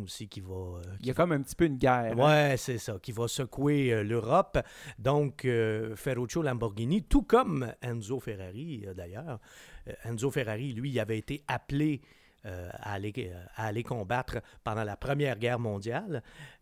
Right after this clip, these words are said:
Speaker 1: Et Ferruccio Lamborghini, lui, qui est un, un tout jeune homme à ce moment-là, en mille neuf cent trente-neuf,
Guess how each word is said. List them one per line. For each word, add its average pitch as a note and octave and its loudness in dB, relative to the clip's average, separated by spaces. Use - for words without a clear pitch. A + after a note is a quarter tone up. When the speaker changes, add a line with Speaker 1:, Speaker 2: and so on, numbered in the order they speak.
Speaker 1:
Et G2 -10
Ferruccio A2 -6
Lamborghini, G#2 -6
lui, G#2+ -8
qui A2 -8
est G#2 -12
un, F#2 -10
un A2+ -2
tout D#3 0
jeune B2 2
homme D3 2
à A2 -4
ce - -6
moment-là, A2 -4
en A#2+ -4
mille G#2+ -4
neuf G2+ -8
cent G#2 -8
trente-neuf, A2 -6